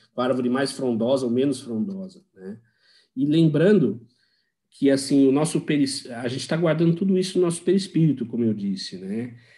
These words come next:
E aí, lembrar que nossos pens-, nossos atos, nossos pensamentos se traduzem em vibração.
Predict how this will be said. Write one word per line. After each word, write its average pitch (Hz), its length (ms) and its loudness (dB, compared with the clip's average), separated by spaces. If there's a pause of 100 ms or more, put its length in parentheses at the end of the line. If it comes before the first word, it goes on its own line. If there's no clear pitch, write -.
(180)
E 139 100 0
aí, 139 580 2 (320)
lembrar 160 380 2
que 190 120 -2
nossos 190 360 0
pens-, 175 340 -2
nossos 170 380 -2
atos, 139 580 -2
nossos 131 540 -4
pensamentos 135 1000 0
se 143 120 -6
traduzem 170 640 2
em 127 40 0
vibração. 117 720 -4